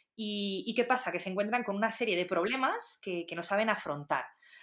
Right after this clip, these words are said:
De manera que yo aquí no solo te diría tres, cuatro o cinco, te diría un montón, pero el tema de la experiencia de usuario, aquí basándonos en hábitos de compra. O sea, si yo estoy comprando, eh,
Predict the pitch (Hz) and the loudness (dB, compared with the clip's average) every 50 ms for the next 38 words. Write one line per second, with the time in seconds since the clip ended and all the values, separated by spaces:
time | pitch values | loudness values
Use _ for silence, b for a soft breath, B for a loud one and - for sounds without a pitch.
0 | b b b 180 190 185 175 180 202 247 269 262 - 240 220 202 190 180 175 180 | b b b -2 0 2 2 4 4 2 2 2 2 2 2 2 2 2 0 -2
1 | - - 208 196 226 240 240 240 - 277 294 302 277 240 233 240 - - 269 254 | -4 -4 0 4 6 6 6 4 2 0 0 2 2 0 0 0 2 2 2 2
2 | 254 240 233 214 208 214 226 226 226 226 220 220 220 - - - 208 220 240 233 | 4 4 2 2 4 4 6 6 8 6 6 4 2 -2 -2 2 2 2 2 2
3 | - - 220 208 214 214 202 185 185 - 220 220 226 269 262 262 214 180 170 196 | 0 4 4 4 4 4 2 0 0 0 -4 -2 0 0 2 2 2 2 2 4
4 | 226 240 226 220 208 190 180 175 170 - 214 226 262 277 262 _ - 190 175 175 | 4 4 4 4 2 0 0 0 -2 0 0 0 0 -2 -6 _ -2 0 2 2
5 | 170 165 160 160 156 156 - B B B B B B 190 190 185 208 233 269 269 | 2 2 2 2 0 -2 -4 B B B B B B 0 0 2 2 4 6 6
6 | 262 240 226 220 220 - - 196 214 220 220 - 269 233 202 180 175 - - 190 | 8 8 8 6 6 4 0 2 2 2 2 2 2 2 2 2 0 0 2 2
7 | 190 185 170 160 151 147 147 - - 214 214 202 202 - 220 214 226 233 233 233 | 2 2 2 0 -2 -4 -6 -6 -2 0 0 0 2 0 -2 -2 0 0 0 0
8 | 233 - 202 190 190 214 220 220 226 220 214 208 180 180 - 208 233 240 - - | 0 0 0 2 2 2 2 2 0 0 0 0 -2 0 0 0 0 0 -2 -2
9 | 165 147 - - B B B B B B - 208 202 202 214 202 220 220 - - | -2 -2 -2 -4 B B B B B B 0 0 0 0 0 0 0 0 0 -2
10 | 262 262 254 233 220 208 202 - 214 214 220 220 214 190 175 170 151 - - 180 | -2 2 2 2 2 2 2 4 4 4 4 4 2 2 2 2 2 0 0 -2
11 | 180 175 175 175 170 170 170 170 165 170 | -2 0 -2 -2 -2 0 0 0 -2 -2